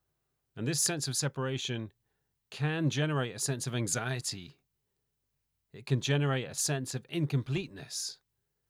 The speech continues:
a strange, uneasy feeling that we're somehow broken off from the whole, as if we are fragments who remember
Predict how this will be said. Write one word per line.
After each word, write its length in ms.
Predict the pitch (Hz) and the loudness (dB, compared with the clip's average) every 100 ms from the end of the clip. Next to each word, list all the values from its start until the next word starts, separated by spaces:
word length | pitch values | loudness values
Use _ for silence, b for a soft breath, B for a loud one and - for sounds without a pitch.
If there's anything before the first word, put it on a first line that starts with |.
| _ _ _ _ _ | _ _ _ _ _
a 40 | - | -8
strange, 760 | - - 131 151 151 143 131 - | -6 -2 0 2 2 2 0 -2
uneasy 420 | 120 131 127 113 | 2 2 2 -2
feeling 580 | - 135 127 110 92 85 | -2 0 2 0 -2 -6
that 120 | 87 | -8
we're 140 | 95 95 | -6 -2
somehow 720 | - 123 110 107 107 101 90 b b b b | 0 0 0 0 -2 -2 -6 b b b b
broken 400 | 117 127 123 120 | 0 2 2 0
off 200 | 113 101 | 0 -4
from 240 | - 101 95 | -8 -8 -6
the 80 | |
whole, 560 | 78 107 110 95 85 71 _ _ _ _ _ _ _ _ _ _ _ _ _ - | -6 -4 -2 -4 -6 -14 _ _ _ _ _ _ _ _ _ _ _ _ _ -2
as 160 | 139 | -2
if 140 | 175 160 | -2 -2
we 80 | 151 | -2
are 100 | 127 | -4
fragments 920 | - 180 147 110 87 - - - - _ _ _ _ _ _ _ _ _ _ _ | -4 -6 -4 -8 -12 -14 -12 -12 -14 _ _ _ _ _ _ _ _ _ _ _
who 80 | 117 | -4
remember 800 | 110 110 123 175 165 104 82 | -2 0 0 0 -2 -4 -6